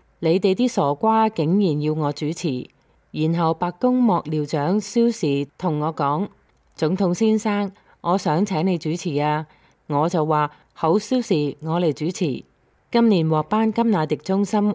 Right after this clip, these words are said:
榮譽獎嘅名單包括荷里活動作巨星史泰龍、經典搖滾樂團 Kiss、音樂劇男星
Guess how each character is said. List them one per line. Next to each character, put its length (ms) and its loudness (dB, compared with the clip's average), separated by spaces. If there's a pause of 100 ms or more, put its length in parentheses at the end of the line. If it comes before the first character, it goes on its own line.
(120)
榮 120 0
譽 300 0
獎 280 -2
嘅 200 0
名 240 0
單 280 0 (380)
包 220 2
括 260 2 (220)
荷 240 -2
里 120 0
活 180 0
動 280 -2
作 260 -2
巨 220 0
星 320 0 (160)
史 240 -2
泰 220 0
龍、 320 -2 (340)
經 240 2
典 300 2
搖 120 2
滾 340 -2
樂 200 0
團 300 -2
Kiss、 400 -2 (240)
音 280 2
樂 280 2
劇 340 -6
男 220 -4
星 340 0